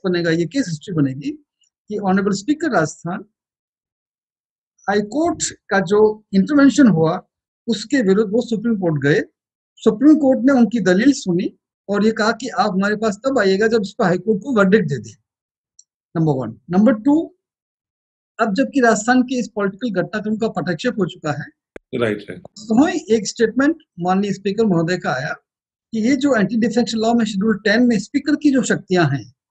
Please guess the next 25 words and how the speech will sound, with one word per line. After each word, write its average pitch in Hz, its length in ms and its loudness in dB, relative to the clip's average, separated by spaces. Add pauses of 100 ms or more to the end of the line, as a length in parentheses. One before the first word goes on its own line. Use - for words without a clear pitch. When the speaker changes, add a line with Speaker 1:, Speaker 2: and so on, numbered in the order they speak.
(200)
Speaker 2:
हम्म। 117 320 -6 (220)
Speaker 1:
वो 294 100 4
शक्तियां 220 640 -2 (320)
speaker 240 400 -2
में 240 120 4
निहित 220 240 6 (120)
हैं 302 200 -2 (600)
और 208 140 -2
उसमें 254 380 0
उन्होंने 220 400 -2
न्यायालय 202 380 0
से 240 120 4
आग्रह 185 240 4
किया 190 260 2
कि 190 180 -8
वो 202 200 0
इसमें 202 420 -8 (500)
intervention 190 720 0
ना 185 140 4
करें, 175 280 -2
क्योंकि 190 280 -6
ये 170 60 0
हमारे, 156 340 2 (380)
जब 226 140 2
तक 302 380 -2